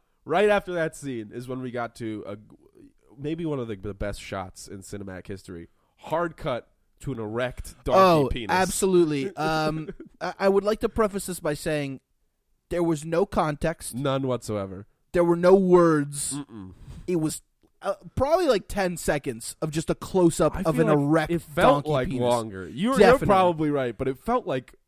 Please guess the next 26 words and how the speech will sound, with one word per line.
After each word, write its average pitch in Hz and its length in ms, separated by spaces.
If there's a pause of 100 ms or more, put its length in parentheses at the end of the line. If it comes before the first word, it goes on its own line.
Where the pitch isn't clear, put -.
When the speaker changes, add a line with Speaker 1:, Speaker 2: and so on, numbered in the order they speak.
Speaker 2:
Thirty 170 440
Speaker 1:
twenty 165 220
Speaker 2:
sec- 143 80
Speaker 1:
minutes. 117 440
Speaker 2:
Yeah, 196 320
it 233 80
was 262 240
Speaker 1:
<laughs> 247 180
Speaker 2:
weird. 208 520
It 226 100
was 233 220
very 240 420
strange. 185 480 (540)
Also, 208 400
I, 185 160 (380)
like, 190 320 (840)
it 233 220
didn't, 277 320 (200)
I 214 100
didn't 262 360
know 214 140
what 220 160
it 156 100
was 143 300
at 240 120
first. - 540